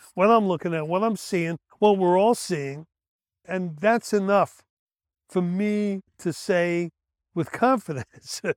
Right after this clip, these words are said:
<laughs> "That's a Biden crime family." But he's also the president of the United States. And I'm looking at it and I'm thinking of it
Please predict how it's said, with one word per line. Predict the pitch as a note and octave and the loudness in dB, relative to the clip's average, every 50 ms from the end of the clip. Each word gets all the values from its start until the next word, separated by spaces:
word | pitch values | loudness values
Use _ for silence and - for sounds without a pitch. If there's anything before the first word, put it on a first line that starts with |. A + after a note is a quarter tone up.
| _ _ | _ _
<laughs> | _ _ _ _ _ | _ _ _ _ _
"That's | - - - F3 - | -10 -8 -6 -6 -6
a | - | -8
Biden | D3+ C3 F3 F3 D#3 B2+ D#3 D3+ C3 | -6 -2 0 0 0 0 -4 -8 -12
crime | - - G3 F3 D#3+ E3 D#3 | -12 -8 -6 -6 -6 -6 -6
family." | - - D#3+ C#3+ C3 B2+ B2 A#2+ A#2 G#2 _ _ _ _ - | -6 -6 -6 -6 -6 -8 -12 -14 -16 -18 _ _ _ _ -2
But | - A3 F#3 _ - | -2 -2 -2 _ -6
he's | G#3+ F#3 F#3 | -2 2 4
also | B3+ C#4+ C#4 - - A3 | 4 4 4 2 0 0
the | F3+ E3+ | 0 -2
president | - _ - F3 E3 D3+ - - F3 F3 F3+ F3 | -4 _ -6 -4 -4 -4 -6 -6 -4 -4 -4 -6
of | E3 | -6
the | E3 F3 | -6 -4
United | E3+ D#3+ D#3 D3 D#3 D#3+ D3+ | -4 -4 -4 -6 -6 -6 -8
States. | - - - C#4 D#4 D#4 C#4 E3+ - - - - - _ _ _ _ _ _ _ _ _ _ _ _ _ _ _ _ _ - | -6 -2 0 2 2 2 0 -2 -8 -12 -14 -14 -16 _ _ _ _ _ _ _ _ _ _ _ _ _ _ _ _ _ -2
And | G3 G3 F#3+ F#3 F3+ _ _ _ _ _ _ - | -2 -2 -2 -2 -6 _ _ _ _ _ _ -4
I'm | F3 F#3 G3 G3+ | -2 -2 -2 0
looking | G3+ G3+ G3 - G3 F3 | 0 -2 -2 -2 -4 -4
at | E3 D3+ D#3 E3+ | -4 -4 -4 -4
it | G3+ A3+ B3 | -4 -4 -4
and | A3+ G3+ | -6 -6
I'm | G3 F3+ D#3 | -8 -8 -8
thinking | - - F#3 E3+ C#3+ - E3+ D3+ | -6 -6 -6 -6 -6 -6 -6 -4
of | D#3+ E3 C#3+ F3 | -4 -4 -4 -6
it | F#3 F#3+ | -8 -10